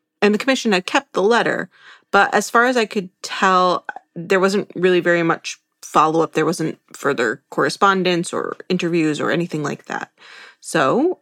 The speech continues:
I took the address off of the letter and I wrote to him.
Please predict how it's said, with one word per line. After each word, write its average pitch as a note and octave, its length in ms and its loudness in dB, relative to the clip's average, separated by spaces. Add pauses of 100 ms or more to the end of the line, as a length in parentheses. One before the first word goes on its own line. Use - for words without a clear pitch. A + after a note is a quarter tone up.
(100)
I D#3 440 0 (640)
took - 240 -4
the E3 200 0
address F#3+ 440 0
off F#3+ 200 0
of F3 220 -6
the D3+ 100 -4
letter F3 380 0
and E3+ 400 -2
I - 80 0
wrote C#4 280 0
to - 100 -8
him. - 400 -12